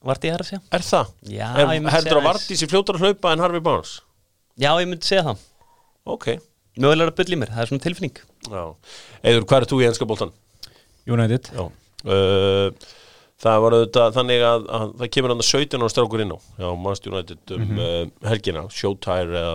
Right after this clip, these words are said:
Speaker 2: ég ætla, ég ætla, ég ætla að leyfa honum að spila fimm leiki áður en ég sé með þetta alveg á hreinu.
Speaker 3: <laughs>
Speaker 2: Þegar þú setur inn, hérna, ungan leikmann, við vorum að ræða þetta í gær,
Speaker 3: Mhm.
Speaker 2: ertu þá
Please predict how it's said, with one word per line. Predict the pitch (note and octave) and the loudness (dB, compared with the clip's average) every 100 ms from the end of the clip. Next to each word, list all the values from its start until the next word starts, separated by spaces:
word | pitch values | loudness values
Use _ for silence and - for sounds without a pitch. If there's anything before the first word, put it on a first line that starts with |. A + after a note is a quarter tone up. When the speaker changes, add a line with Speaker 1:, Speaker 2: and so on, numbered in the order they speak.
| D#2 _ - G2 - _ - | -8 _ -20 -20 -20 _ -18
Speaker 2:
ég | E2 | -12
ætla, | - F2 | -6 -4
ég | E2+ | -2
ætla, | F#2 | -2
ég | D#2+ | -2
ætla | F2+ | -2
að | G2+ | 0
leyfa | G#2 | 0
honum | G#2 | -2
að | - | -4
spila | A2 | -2
fimm | A#2 G#2+ | -2 0
leiki | G#2 G2+ | -2 0
áður | G2+ F#2 | 0 0
en | F#2+ | -4
ég | - | -8
sé | G#2 | -4
með | F#2+ F#2+ | -2 0
þetta | F#2+ | 0
alveg | G2 F#2+ | 0 0
á | |
hreinu. | G2 F2 G2 B2 A#2+ B2+ B2+ - - _ _ | 0 -4 -8 -8 -10 -10 -12 -16 -20 _ _
Speaker 3:
<laughs> | _ _ _ _ _ _ _ _ _ - | _ _ _ _ _ _ _ _ _ -2
Speaker 2:
Þegar | - D3+ | 4 4
þú | D3+ | 4
setur | F#3 F3 G3+ F#3+ F#3 | 2 2 2 2 2
inn, | F#3 F#3 F3 - _ | -2 -4 -8 -10 _
hérna, | C#3+ D#3 D#3 - D#3 D3+ D3 D3 | 0 2 2 -2 2 4 4 2
ungan | E3+ D#3+ D3+ | -4 0 2
leikmann, | C3+ F#2+ E2 - - _ _ | 2 0 -6 -18 -20 _ _
við | G2+ | -10
vorum | F#2+ G#2 | -6 0
að | A#2 | 4
ræða | C3+ | 4
þetta | B2+ | 2
í | G#2+ | -4
gær, | G#2 D2+ - - | -4 -4 -10 -18
Speaker 3:
Mhm. | B2 A2 G#2+ - - _ _ _ _ _ _ - - | -8 -6 -6 -8 -18 _ _ _ _ _ _ -10 -2
Speaker 2:
ertu | A2+ | -2
þá | G#2+ | 2